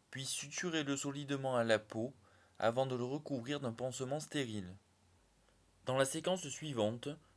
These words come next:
vous allez voir la mise en place d'un drain amont-drain non pas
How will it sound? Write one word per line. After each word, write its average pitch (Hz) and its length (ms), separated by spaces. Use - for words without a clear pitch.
vous 127 180
allez 139 160
voir 160 200
la 139 100
mise 151 200
en 143 120
place 135 360
d'un 123 200
drain 127 440
amont-drain 131 580
non 139 300
pas - 320